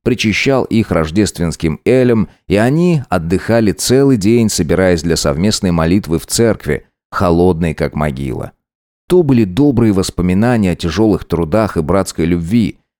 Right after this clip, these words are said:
как в то Рождество, когда Ричард Томас, изогнув свое исковерканное лицо в идиотской ухмылке,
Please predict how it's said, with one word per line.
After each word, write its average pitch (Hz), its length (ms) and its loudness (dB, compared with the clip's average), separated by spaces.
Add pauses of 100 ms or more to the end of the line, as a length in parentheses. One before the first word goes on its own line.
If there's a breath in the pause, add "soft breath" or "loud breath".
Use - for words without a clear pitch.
как 87 160 -4
в - 80 -12
то 165 120 0
Рождество, 123 580 0
когда 80 320 -4
Ричард 123 420 0
Томас, 101 460 2 (160)
изогнув 87 480 -2
свое 76 320 -2
исковерканное 85 760 -2
лицо 78 360 0
в 90 120 0
идиотской 82 420 0
ухмылке, 92 680 0